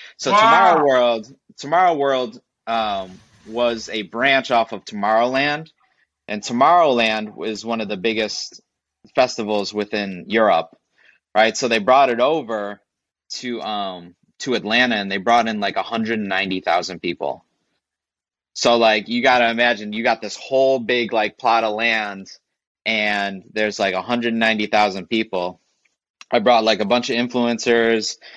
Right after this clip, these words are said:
Speaker 1: Uh, we were performing, and I'm just still, like, at that point, I was, like, fresh out of high school. So I'm still, like, you know, figuring out my, uh, figuring out my way.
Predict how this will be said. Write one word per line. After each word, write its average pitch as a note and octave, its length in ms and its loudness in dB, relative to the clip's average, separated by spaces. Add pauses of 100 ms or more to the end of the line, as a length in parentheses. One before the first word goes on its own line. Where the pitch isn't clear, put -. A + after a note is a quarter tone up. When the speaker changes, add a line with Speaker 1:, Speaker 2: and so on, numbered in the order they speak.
(260)
Speaker 1:
Uh, F#2+ 340 2
we G#2 100 0
were G2+ 80 -2
performing, A2+ 920 0 (420)
and G2+ 420 -2
I'm A#2+ 360 2
just A2+ 240 -4
still, A#2 280 2
like, F#2+ 380 0
at A2 140 -4
that E3 200 4
point, A#2+ 220 0
I G#2 80 0
was, G2 100 -6
like, - 240 -8
fresh C3+ 320 2
out A2 140 0
of F#2+ 100 -2
high G#2 200 -2
school. D#2+ 420 -14 (640)
So G#2 260 2
I'm A2+ 320 2
still, A#2+ 380 0
like, G2 300 -2 (340)
you A#2 240 -4
know, F#2+ 280 -4
figuring G#2+ 340 0
out G2 180 -2
my, G2 260 -4
uh, E2+ 280 0 (540)
figuring G#2 300 0
out F#2+ 140 0
my F2+ 140 -2
way. F2+ 360 0